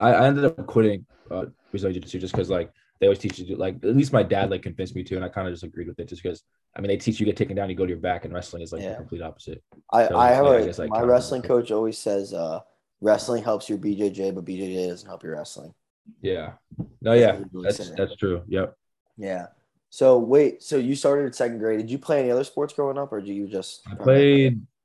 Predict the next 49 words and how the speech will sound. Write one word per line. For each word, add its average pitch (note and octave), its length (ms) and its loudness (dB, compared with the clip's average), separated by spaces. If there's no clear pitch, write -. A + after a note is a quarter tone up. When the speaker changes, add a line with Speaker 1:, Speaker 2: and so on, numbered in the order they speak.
Speaker 1:
I G#2+ 140 4
Speaker 2:
'Cause F#2 240 -2
you're D3+ 240 6
a - 20 -8
big C#3 220 6
kid. A#2+ 260 4
Like, F#2+ 140 -4
you A#2 100 -2
could D3+ 140 4
have A2+ 140 2
played, G#2 360 -2
like, F#2+ 240 -10
football F2 340 -6
or - 40 -10
something. - 340 -16
Speaker 1:
Yeah, F#2 340 -6
I A#2+ 120 2
played D3+ 260 4
football C3 320 4
for G2 140 -6
one G2 220 -6
year F#2 400 -4
or, G2+ 60 -2
like, F#2+ 160 -2
two - 180 0
years. F2+ 500 -4
I - 40 -18
played B2 120 -2
football B2 240 -2
for F#2 120 -10
two F#2+ 160 -4
years F2 360 -2
at, F#2+ 80 -2
like, F#2 220 -4
fifth G#2+ 240 0
grade, F#2+ 240 -2
then, F2 100 -8
like, E2 200 -8
seventh E2 320 -8
grade, D2+ 260 -8
something B1+ 220 -10
like - 80 -14
that. C2+ 220 -6
But F2+ 100 -2
I G#2 100 4
mainly A2+ 360 4
played, G2 500 -2
uh, D#2+ 420 -10
baseball. C2 520 -8